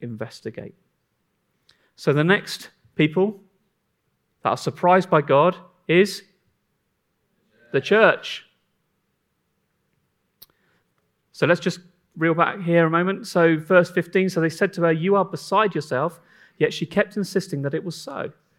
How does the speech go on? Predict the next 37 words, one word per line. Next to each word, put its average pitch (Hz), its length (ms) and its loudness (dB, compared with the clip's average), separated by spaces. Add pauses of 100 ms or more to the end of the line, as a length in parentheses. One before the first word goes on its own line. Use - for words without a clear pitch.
(280)
So - 160 -8
they 180 140 2
said, 185 320 0
"It 180 160 -4
is 165 200 -4
his 143 180 -8
angel." 107 440 -6
That's, - 380 -4
that's, - 320 -10
they 135 200 -2
tried 170 300 0
to 170 80 -4
reason 135 380 -2
with 104 100 -10
it. 101 160 -12 (640)
And 143 100 -6
do 156 80 2
you 175 40 4
know, 185 120 2
in 180 140 -4
ch-, - 220 -10
in 160 160 0
life, 180 460 -2
even 180 260 2
though 175 120 4
we, 165 260 2
we 147 160 -6
sing 190 380 -2
songs 185 440 -2
and 131 60 -10
we 120 80 -6
pray 180 400 0
over 175 140 2
one 170 200 0
another 165 400 0
and 139 80 -2
we 131 120 -2